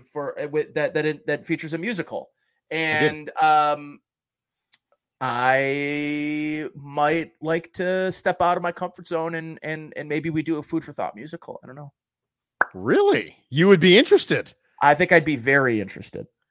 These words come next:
Speaker 2: Well, I have hist-, I have operated under the assumption this entire time that that was a one-off and it was never gonna get any better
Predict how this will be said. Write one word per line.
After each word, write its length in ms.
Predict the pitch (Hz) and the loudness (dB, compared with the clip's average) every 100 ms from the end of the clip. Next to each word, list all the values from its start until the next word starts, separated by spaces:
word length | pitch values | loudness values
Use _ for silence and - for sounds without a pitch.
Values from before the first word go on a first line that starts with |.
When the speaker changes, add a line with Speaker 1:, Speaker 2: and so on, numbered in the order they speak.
| _ _ _ _ _ - | _ _ _ _ _ 0
Speaker 2:
Well, 300 | 165 147 123 | 4 6 4
I 160 | 147 | 2
have 220 | 190 208 143 | 4 2 0
hist-, 240 | 165 - | -4 -4
I 120 | 160 202 | 0 2
have 120 | 175 | 2
operated 520 | 170 196 202 202 165 | 0 0 0 0 2
under 160 | 175 165 | 0 0
the 120 | 151 | -2
assumption 540 | 139 151 139 117 87 | -2 -2 -4 -8 -12
this 200 | 85 117 | -10 -10
entire 320 | 120 139 123 120 | -4 -2 -2 -2
time 220 | 123 110 | -4 -4
that 80 | 113 | -6
that 120 | 127 | -4
was 120 | 131 | -4
a 40 | |
one-off 640 | 113 117 113 85 82 - _ _ _ _ | -4 -6 -6 -8 -14 -18 _ _ _ _
and 120 | 139 | -4
it 40 | 135 | -4
was 160 | 127 | -4
never 300 | 123 143 151 | -2 0 0
gonna 180 | 151 143 | -2 -2
get 160 | 135 131 | -2 -2
any 200 | 127 120 | -2 -4
better 340 | 101 85 71 | -6 -8 -14